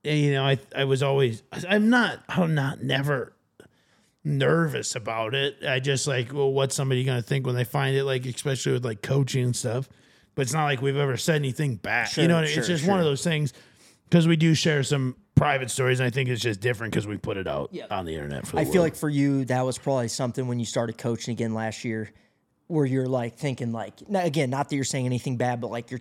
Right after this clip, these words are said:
Speaker 2: you're telling stories or hearing stories from friends that you're involved
Speaker 1: Right.
Speaker 2: with, which, again, nothing's bad, but I can understand your concern there.
Speaker 1: Right. Yeah, I just, you never know how anybody's gonna take anything
Speaker 2: Yeah.
Speaker 1: either, and everybody could take this and, like, chop it up
Speaker 2: Yep.
Speaker 1: and make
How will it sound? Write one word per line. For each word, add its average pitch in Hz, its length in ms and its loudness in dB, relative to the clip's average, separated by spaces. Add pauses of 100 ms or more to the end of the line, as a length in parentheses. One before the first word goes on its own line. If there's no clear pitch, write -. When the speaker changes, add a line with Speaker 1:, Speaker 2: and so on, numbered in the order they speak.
(120)
Speaker 2:
you're 135 240 -4
telling 127 260 -6
stories 131 480 -2
or 120 60 -4
hearing 120 240 -4
stories 127 320 -4
from 120 120 -10
friends 120 280 -4
that 120 100 -8
you're 127 140 -6
involved 117 340 -2
Speaker 1:
Right. 120 240 2
Speaker 2:
with, - 80 -12 (200)
which, 139 160 -8
again, 127 200 -4
nothing's 131 340 -6
bad, 110 400 -4
but 113 240 -6 (300)
I 131 100 0
can 127 140 -4
understand 123 460 -2
your 120 100 -4
concern 113 460 -8
there. 113 220 -6 (320)
Speaker 1:
Right. 131 280 -2 (160)
Yeah, 143 240 2
I 135 120 4
just, 135 340 0 (600)
you 170 120 4
never 190 260 6
know 170 200 4
how 160 180 2
anybody's 147 460 4
gonna 123 140 0
take 135 300 4
anything 147 360 6
Speaker 2:
Yeah. 135 100 6
Speaker 1:
either, 143 320 4
and 143 180 4
everybody 139 540 6
could 131 220 -8
take 135 240 -6
this 131 240 4
and, 131 120 4
like, 120 300 0 (300)
chop 147 320 2
it 127 80 0
up 135 320 0 (360)
Speaker 2:
Yep. 139 320 -8
Speaker 1:
and 147 220 2
make 139 320 4